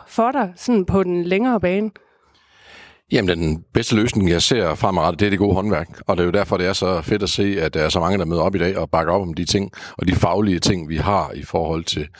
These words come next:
Speaker 2: til at passe en kalv. Øh, så jeg tror, at, øh, det her, det, det er ikke bare noget, du kan gøre laissez-faire. Det er simpelthen noget, du er nødt til at sætte i system hjemme på dine bedrifter. Og det er der jo flere og flere landmænd, der gør. Og, øh, det jeg også ser, det er jo, der,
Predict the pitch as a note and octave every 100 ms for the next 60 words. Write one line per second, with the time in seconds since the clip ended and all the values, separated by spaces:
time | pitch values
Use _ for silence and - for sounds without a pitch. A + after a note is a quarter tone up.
0 | - - - G2 - F2+ F#2 F2+ E2+ -
1 | - - - - G2 E2+ E2 F#2+ F#2+ C3
2 | C3 G2 F2+ F#2 - F2 E2 D#2 D2+ F2+
3 | - B2+ C3 F#2+ G2 B2 G#2 D#2 - -
4 | - A#2+ A#2+ A2 G2 G#2 G#2 F2+ F2+ G2
5 | G#2+ F#2+ D#2+ F#2 F2 E2+ F2+ G2 F#2 F#2+
6 | A2 G#2 A2 G2+ G#2+ G2+ G2 D2+ - E2
7 | E3 C3 - - - - A2 A2 F2 D#2
8 | - C#3 - D#2 - - - - F#2+ G#2
9 | G2+ F2 E2+ D#2+ D2+ D#2 G2 G2+ - G#2
10 | G#2 F#2 G#2+ F#2 E2+ G#2+ C#3 - _ -
11 | - G2 E2+ E2 D#2+ D#2+ E2 A#2+ G2+ G#2
12 | - - - C#3 F2+ D#2+ G2+ G#2 F#2+